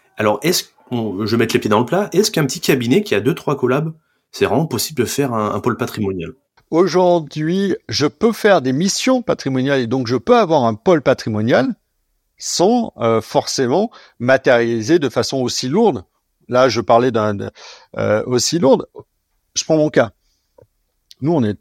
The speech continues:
Speaker 2: tout petit cabinet, euh, d'expertise comptable, hein. On est, euh, on est trois, euh, trois et demi équivalents temps plein. Mais la personne qui est au, une personne qui est au social, euh, chez nous a été formée su-, pour,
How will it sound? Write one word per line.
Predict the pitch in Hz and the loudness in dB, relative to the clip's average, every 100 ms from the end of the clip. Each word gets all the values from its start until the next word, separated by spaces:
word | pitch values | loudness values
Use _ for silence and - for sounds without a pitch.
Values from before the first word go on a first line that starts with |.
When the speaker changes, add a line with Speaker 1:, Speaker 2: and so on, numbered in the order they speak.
| _ | _
Speaker 2:
tout | 226 | -4
petit | 170 - | -4 -2
cabinet, | 139 113 110 135 - - _ 110 | 0 0 0 -2 -6 -20 _ -2
euh, | 117 | 0
d'expertise | 110 - 107 104 | 0 -2 -4 -4
comptable, | 107 117 196 214 | -4 0 2 4
hein. | 160 165 - | 2 2 -2
On | 110 113 113 | -2 -2 0
est, | 135 135 | 2 2
euh, | 104 101 - - _ | 0 -2 -12 -20 _
on | 110 | -2
est | 113 | -2
trois, | - 147 147 143 117 | 2 4 4 2 0
euh, | 107 104 107 104 107 | 0 2 0 -2 -6
trois | - 135 | -2 0
et | 123 | 2
demi | 139 147 | 2 0
équivalents | 104 117 127 | 0 0 0
temps | 120 104 | 0 -2
plein. | - - _ _ _ - | -2 -10 _ _ _ -12
Mais | 110 165 294 - _ _ _ _ _ | 2 4 4 -2 _ _ _ _ _
la | 135 165 | 2 2
personne | 180 160 - 156 160 | 4 0 0 0 -2
qui | - 120 | -6 0
est | |
au, | 147 156 | 0 0
une | - 131 139 | -4 -4 0
personne | 127 - 139 127 | 0 0 -4 -2
qui | 104 | -2
est | |
au | 113 | -2
social, | - 120 - 117 117 101 | -2 -4 0 2 2 -2
euh, | 92 98 - | -4 -8 -8
chez | 98 110 | -8 -8
nous | 107 208 294 _ - _ | -6 -6 -8 _ -20 _
a | - 151 | 2 4
été | 147 147 | 4 2
formée | 127 120 104 107 208 370 _ _ _ _ _ | 0 2 2 4 0 0 _ _ _ _ _
su-, | - - 185 | -10 -4 -4
pour, | - 220 269 - | 0 0 0 -4